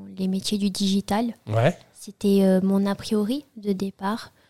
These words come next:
Speaker 1: Puis, euh, en parlant avec, euh, donc certaines personnes, on parle avec des architectes, on parle avec, euh, donc, euh, des vétérinaires, vraiment de plein de personnes qui ont des projets, euh, complètement différents, mais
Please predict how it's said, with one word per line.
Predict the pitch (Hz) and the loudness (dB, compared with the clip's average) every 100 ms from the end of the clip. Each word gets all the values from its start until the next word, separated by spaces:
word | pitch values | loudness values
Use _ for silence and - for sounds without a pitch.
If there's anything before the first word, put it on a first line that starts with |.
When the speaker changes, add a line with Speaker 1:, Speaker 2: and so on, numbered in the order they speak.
| _ _ - | _ _ -8
Speaker 1:
Puis, | - 220 214 | 2 4 6
euh, | 208 202 | 6 6
en | 202 196 | 4 0
parlant | 190 190 190 | 0 0 0
avec, | 196 190 185 - | -2 -4 -8 -4
euh, | 185 180 | -2 -2
donc | 180 185 185 | -2 -4 -6
certaines | 202 190 190 | -10 -14 -10
personnes, | 196 190 - 220 233 233 | -6 -2 2 4 4 2
on | 196 | 0
parle | 196 190 | -2 -2
avec | 185 185 180 | -2 -4 -6
des | 180 185 | -8 -8
architectes, | 185 247 - 254 - | -8 -6 -4 -6 -6
on | 202 | -12
parle | 190 190 185 | -6 -4 -4
avec, | 180 185 180 - | -4 -6 -10 -6
euh, | 185 180 180 | -2 -2 -4
donc, | 185 180 185 - | -8 -12 -14 -8
euh, | 180 180 | -4 -4
des | 175 175 | -4 -4
vétérinaires, | 180 - 220 226 240 247 254 - - - _ _ | -4 -2 -2 0 0 0 -4 -12 -20 -20 _ _
vraiment | 208 226 247 | -2 2 4
de | 240 196 214 202 196 196 196 226 - | 2 4 4 6 4 2 0 -6 -12
plein | - 214 220 | -6 0 0
de | 220 208 - _ _ | 0 -2 -8 _ _
personnes | - 208 - 208 226 233 | -8 -6 -2 0 0 -2
qui | - - 208 | -4 -2 0
ont | 202 202 | 2 2
des | 196 196 | 2 0
projets, | - - 220 208 220 214 | 0 2 4 4 2 2
euh, | 196 190 | 2 0
complètement | - 202 202 - 202 208 202 | -4 -6 -6 -2 -2 0 -2
différents, | 196 185 202 208 190 254 - _ _ _ _ _ _ _ | -2 -2 -4 -2 -2 -2 -6 _ _ _ _ _ _ _
mais | 226 220 247 | -6 0 2